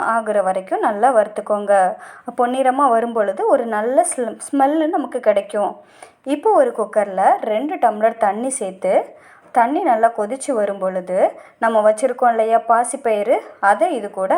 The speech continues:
ஆட் பண்ணிக்கோங்க. ஆட் பண்ணிட்டு குக்கர்ல மூடி போட்டு மூணு விசில் விட்டு எடுத்துக்கோங்க. இப்போ பார்த்தீங்கன்னா இந்த மாதிரி பதத்துக்கு வந்திருக்கும். முக்கால்வாசி பயிறு நல்லா வெந்திருக்கும்.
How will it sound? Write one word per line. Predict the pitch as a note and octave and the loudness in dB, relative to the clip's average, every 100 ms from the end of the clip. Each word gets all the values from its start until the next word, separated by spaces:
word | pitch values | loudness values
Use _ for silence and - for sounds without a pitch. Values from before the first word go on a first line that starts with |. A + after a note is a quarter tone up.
| C#4 | 0
ஆட் | G#3 G#3 | -2 -2
பண்ணிக்கோங்க. | G#3+ G#3 G3+ G3 F#3+ C#4+ - - - - G#3 | -4 -2 -2 0 2 2 0 -14 -20 0 0
ஆட் | B3+ - | 2 0
பண்ணிட்டு | A#3+ G3+ F#3+ C#4 C#5 - - - | -2 -4 -2 -2 -2 -10 -20 -4
குக்கர்ல | C4 C4+ B3+ B3 A#3 | 0 2 2 0 -2
மூடி | B3 D4+ D4 B3 | 0 0 -2 -4
போட்டு | F#3+ F#3+ C4 B4+ - _ B3+ | -6 0 0 0 -8 _ 2
மூணு | D#4+ A4 C#4 | 2 2 -4
விசில் | A#3 - B3 | -4 -6 -8
விட்டு | G3 F#3+ A4 | -6 -2 0
எடுத்துக்கோங்க. | A3 G#3+ G#3+ G#3+ G#3 G#3 F#3+ F3 - _ _ _ A3 | 0 -4 0 0 2 2 2 -2 -10 _ _ _ -4
இப்போ | G#3+ G#3+ | 0 2
பார்த்தீங்கன்னா | G#3+ G#3+ G#3 C#4+ E4 | 0 -2 -4 -2 0
இந்த | A3 G#3+ | 0 2
மாதிரி | G3+ A3+ B3 | 2 2 0
பதத்துக்கு | G3+ G#3 G#3+ G#3+ | 0 -2 -4 -4
வந்திருக்கும். | G3+ G3 F#3+ B3 F4 - | -4 -6 -2 -2 -2 -2
முக்கால்வாசி | C4 C4+ F4 D#4+ A3 G3 - F#4 - - - _ | -2 0 2 4 4 2 0 -8 -8 -18 -20 _
பயிறு | B3 B3 A#3+ A3+ | 2 2 -2 -6
நல்லா | G3 B3+ D#4+ | -2 0 0
வெந்திருக்கும். | A3 G3+ F#3+ G3+ G3 | -4 -6 -4 -2 -2